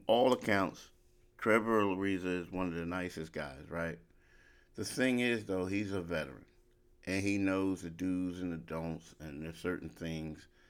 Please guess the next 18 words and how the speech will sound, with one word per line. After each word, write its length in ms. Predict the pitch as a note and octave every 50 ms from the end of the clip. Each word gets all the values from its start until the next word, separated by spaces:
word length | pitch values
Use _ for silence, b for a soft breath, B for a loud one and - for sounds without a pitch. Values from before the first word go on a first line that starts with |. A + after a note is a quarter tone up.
| b b b b b b b b _ -
And, 440 | F2+ F2 F2 E2+ E2+ E2+ E2 E2 F2+
um, 320 | E2+ E2+ E2 E2 D#2+ C#2+ -
so 220 | - - G#2 F#2+ F#2+
Joel 460 | F2 E2 G#2+ A2+ A#2+ B2+ A#2+ A#2+ A#2+
fell 360 | A#2 - - F#2+ F#2 F2+ F2
on 200 | F2 F2 E2+ E2
him. 160 | E2 D#2 - - - _ b b b b b b b b b
There 100 | - F#2
were 80 | F#2+ G2
some 280 | G2 - A2 A2 A2+ A2
people 360 | A#2 A#2 A#2 A2+ - G#2+ G#2
who 160 | G#2 G#2 G2+
said 340 | G2+ - G2+ G2 F#2+ F2+ E2
Joel 320 | G2+ F#2 F#2 F#2+ F#2+ F#2
may 240 | F2+ F2 F2 F2+ F2+
have 140 | F2 F2 -
flopped, 520 | - - E2 D#2 C#2+ B1+ - - _ - - _ _
right? 340 | - D#2+ E2 E2+ F2+ E2+